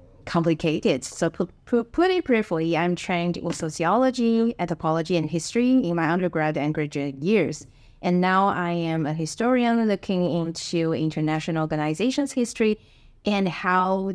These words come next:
they change the ways that we use science and technology.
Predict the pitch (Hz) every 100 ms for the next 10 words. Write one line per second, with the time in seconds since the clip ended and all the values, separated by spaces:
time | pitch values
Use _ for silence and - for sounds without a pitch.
0 | 180 165 160 156 156 - 180 170 170 156
1 | 170 160 156 156 151 - 156 151 147 147
2 | 156 151 - - 156 143 143 147 147 165
3 | 156 156 139 147 165 170 143 151